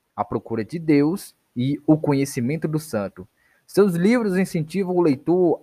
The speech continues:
à possibilidade e necessidade de um relacionamento pessoal mais profundo com Deus. Agora que sabemos quem é o autor,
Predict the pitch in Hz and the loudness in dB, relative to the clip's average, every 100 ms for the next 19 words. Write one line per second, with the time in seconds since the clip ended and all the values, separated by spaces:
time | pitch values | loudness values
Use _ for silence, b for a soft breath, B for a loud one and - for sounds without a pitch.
0 | _ 135 143 135 135 _ _ _ _ - | _ 2 4 2 -2 _ _ _ _ 0
1 | 220 226 208 190 165 127 131 151 170 151 | 0 0 -4 -2 0 4 4 4 0 -4
2 | 143 135 139 139 220 226 220 - 147 135 | -4 -4 -2 0 -2 -2 -6 -6 0 2
3 | 151 156 135 139 123 170 180 180 160 131 | 2 0 -4 -4 -2 0 -2 -2 -2 -2
4 | 131 123 - _ - 220 226 196 143 160 | -2 -6 -12 _ -6 -4 -2 2 4 4
5 | 202 - _ _ _ _ 143 196 - 180 | 0 -6 _ _ _ _ 0 0 -2 -6
6 | 160 - 175 180 - 175 131 110 101 - | -4 -6 -6 -6 -6 -6 -4 -6 -8 -14
7 | _ _ _ _ _ _ _ _ _ _ | _ _ _ _ _ _ _ _ _ _
8 | _ _ _ _ _ _ _ 113 123 143 | _ _ _ _ _ _ _ 0 2 2
9 | - 156 131 139 139 143 135 127 - - | 2 0 2 0 0 -2 -4 -6 -10 -10
10 | 151 151 131 127 170 175 151 175 233 | -6 -2 2 2 2 0 2 2 2